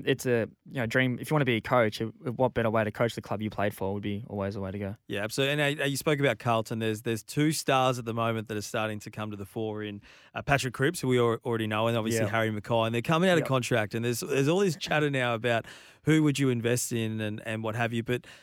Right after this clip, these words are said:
Speaker 2: uh, I mean, there seems to be this talk about almost diminishing the value of Patrick Cripps to
Speaker 1: Yeah.
Speaker 2: some way. I don't know whether you're feeling this
Speaker 1: No,
Speaker 2: or
Speaker 1: I
Speaker 2: not,
Speaker 1: can
Speaker 2: but
Speaker 1: see it, yeah.
Speaker 2: I, I kind of feel like, you know, we're, we're talking about a player in two of the last three years he's been,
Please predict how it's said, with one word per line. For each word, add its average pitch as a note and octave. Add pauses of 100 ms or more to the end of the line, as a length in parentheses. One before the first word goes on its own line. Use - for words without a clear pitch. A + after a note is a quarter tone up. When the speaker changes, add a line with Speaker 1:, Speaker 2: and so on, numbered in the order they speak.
(800)
Speaker 2:
uh, - (220)
I -
mean, D#3 (260)
there F3
seems A#3+
to G#3
be D#3+
this C3
talk B2+ (160)
about A#2
almost B2+
diminishing A#2
the G#2+
value G#2
of G2
Patrick -
Cripps -
to C3
Speaker 1:
Yeah. C3
Speaker 2:
some A#2
way. A2
I C#3+
don't F3+
know E3+
whether D3
you're C3
feeling B2+
this A2+
Speaker 1:
No, F#3+
Speaker 2:
or F3+
Speaker 1:
I -
Speaker 2:
not, G3+
Speaker 1:
can C#3+
Speaker 2:
but D3+
Speaker 1:
see C#3+
it, A#2+
yeah. D#3
Speaker 2:
I, E3
I D#3+
kind F#3
of D#3
feel C#3+
like, A#2+ (180)
you C#3+
know, A2+
we're, D3+
we're D#3+
talking F3+
about D#3
a A#2+
player A#2+
in A2+ (520)
two E3+
of F#3
the F3+
last C#3
three A#2+
years A2+
he's G#2
been, G#2+